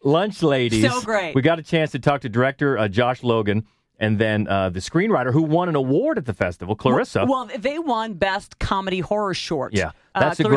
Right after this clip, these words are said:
Speaker 1: great one.
Speaker 2: Jacobson, yeah.
Speaker 1: That's a great one.
Speaker 2: Such a great one. Keep an eye out for that, Lunch Ladies, 'cause, you know,
Speaker 1: Yeah.
Speaker 2: it's gonna make the rounds pretty soon. Eventually, you'll be able to find it online. Lunch Ladies.
Speaker 1: And then we
Speaker 2: So
Speaker 1: also,
Speaker 2: great.
Speaker 1: uh, liked a really creepy short film called Compulsion. Brian Stepanzik, the filmmaker there, and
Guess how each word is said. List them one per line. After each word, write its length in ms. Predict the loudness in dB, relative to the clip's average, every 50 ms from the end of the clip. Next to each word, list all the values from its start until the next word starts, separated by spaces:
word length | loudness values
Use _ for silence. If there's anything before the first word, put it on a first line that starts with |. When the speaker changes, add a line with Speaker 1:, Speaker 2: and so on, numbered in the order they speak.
| 2 2
Speaker 1:
great 80 | 0 -2
one. 100 | -2 -2
Speaker 2:
Jacobson, 180 | -2 -4 -4
yeah. 300 | -4 -4 -4 -4 -6 -8 -10 _
Speaker 1:
That's 240 | -4 -4 -2 -2 -2
a 40 | -2
great 240 | 0 2 2 2 2
one. 120 | 0 2
Speaker 2:
Such 260 | 2 2 0 0 -2
a 60 | -6 -6
great 220 | -4 -4 -4 -4
one. 220 | -4 -4 -4 -4
Keep 240 | -2 -2 -2 -2 -2
an 60 | -2
eye 120 | -2 -2 0
out 120 | -2 -2 -4
for 60 | -4
that, 140 | -6 -4 -2
Lunch 260 | -2 -4 -4 -2 -4 -4
Ladies, 200 | -4 -4 -4 -4
'cause, 160 | -4 -4 -2
you 120 | -2 -2
know, 80 | 0 0
Speaker 1:
Yeah. 80 | 0
Speaker 2:
it's 100 | -2 -2
gonna 160 | -4 -4 -4 -4
make 140 | -4 -4
the 80 | -2 -2
rounds 200 | -2 -2 -4 -4
pretty 220 | -4 -4 -2 -2
soon. 240 | -2 -2 -2 -2 -2
Eventually, 400 | 0 -2 -2 -2 -2 -2 -2 0
you'll 80 | 0 0
be 60 | 0
able 100 | -2 -4
to 60 | -4
find 180 | -4 -4 -2 -2
it 40 | -2
online. 260 | -2 -2 -2 -2 0
Lunch 320 | 0 -2 -2 -2 -4 -4
Ladies. 260 | -2 -2 0 0 2
Speaker 1:
And 60 | 4 4
then 80 | 4
we 100 | 4 4
Speaker 2:
So 100 | 4 2 2
Speaker 1:
also, 160 | 2 2 0 0
Speaker 2:
great. 240 | 0 0 -2 -2
Speaker 1:
uh, 220 | 0 0 0 0 0 0
liked 240 | 2 2 2 2 2
a 40 | 2
really 220 | 2 4 4 2
creepy 640 | 0 0 -2 0 2 2 2 2 2 2 2 2 2
short 380 | 0 0 2 4 4 4 2 0
film 320 | 2 4 4 4 4 2
called 240 | 2 2 0 0 0
Compulsion. 720 | -4 -6 -6 -4 -2 0 0 2 0 0 -2 -4 -4 -6 _ -10
Brian 320 | -6 -2 0 0 2 0 0
Stepanzik, 640 | -2 -6 -6 -4 -2 -2 0 0 0 -2 -2 -2 -4 _ _ _ _ _ _ _
the 80 | -4 -2
filmmaker 500 | 0 0 0 2 2 0 2 2 2 2
there, 300 | 2 2 2 2 0 -2 -6 -12 -14 -10 -4
and 260 | -2 0 2 4